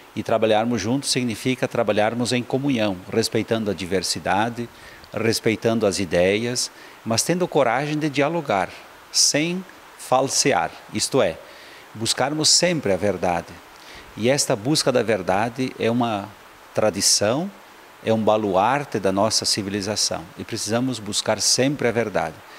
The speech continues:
E o Evangelho nos diz: "A verdade vos libertará." Nesse sentido, a melhor política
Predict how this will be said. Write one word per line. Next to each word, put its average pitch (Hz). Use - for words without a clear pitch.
E 117
o 117
Evangelho 127
nos 165
diz: 104
"A 95
verdade 95
vos 110
libertará." 95
Nesse 120
sentido, 151
a 101
melhor 131
política 107